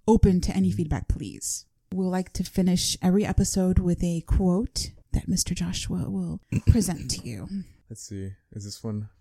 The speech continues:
Speaker 2: is this a British accent one or is this a normal voice? I'll do normal
Speaker 1: British.
Speaker 2: voice.
Speaker 1: British.
Speaker 2: I don't know. The voices are saying British, so.
Speaker 1: <laughs>
Speaker 2: The voices from the void. <laughs> I think that humans have a huge capacity to carry pain and sadness.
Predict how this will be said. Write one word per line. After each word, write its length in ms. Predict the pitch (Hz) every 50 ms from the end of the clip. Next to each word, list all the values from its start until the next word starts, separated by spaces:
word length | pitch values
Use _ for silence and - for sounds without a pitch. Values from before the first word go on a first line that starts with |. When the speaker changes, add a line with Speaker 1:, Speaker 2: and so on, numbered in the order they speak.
| _ _
Speaker 2:
is 180 | 117 104 101 101
this 20 |
a 60 | 110 98
British 360 | 95 110 113 110 117 107 -
accent 380 | 120 117 117 - - 135 123 120
one 180 | 120 123 120
or 120 | 113 107 101
is 160 | 98 95 -
this 260 | - 101 95 - -
a 340 | 101 95 92 90 87 87 87 85 - - _ _
normal 360 | 101 98 95 92 92 92 90 -
voice? 220 | 98 92 - - - _ _ _ -
I'll 80 | 110 101
do 140 | - 98
normal 140 | 95 92 87
Speaker 1:
British. 200 | 90 78 80 - - - -
Speaker 2:
voice. 160 | - - - _ _
Speaker 1:
British. 600 | - - - - - _ - - - - - - _ - 104
Speaker 2:
I 40 |
don't 80 | 101 98
know. 140 | 98 95 95 95 _ _ _
The 80 | -
voices 420 | 98 92 104 101 95 - 104 92 98
are 60 | 92
saying 360 | - 101 92 90 90 87 85 - - -
British, 400 | 92 92 87 82 87 - - -
so. 300 | - - - - - 98 - - - - - - _ _ _ -
Speaker 1:
<laughs> 120 | - - - - - - - - - - - - - - - - - -
Speaker 2:
The 80 | 117
voices 400 | 101 98 113 107 - - 101 -
from 140 | - 98 95
the 60 | 92
void. 320 | 85 90 90 87 80 - - - - - - - - - - - - - -
<laughs> 600 | - - 311 - - - - - _ _ - -
I 80 | - 117
think 180 | 113 135 127 110
that 120 | 120 110
humans 260 | 104 113 107 107 101 -
have 120 | 110 98
a 40 | 101
huge 320 | 95 - - 110 107 - -
capacity 680 | 107 - - 101 95 90 - 95 - - 90 90 92 - _ -
to 100 | - -
carry 260 | 104 - 107 95 92 95
pain 440 | - 131 120 95 87 85 85 85 85
and 100 | 71 85
sadness. 680 | - - 95 90 92 95 90 92 98 - - - -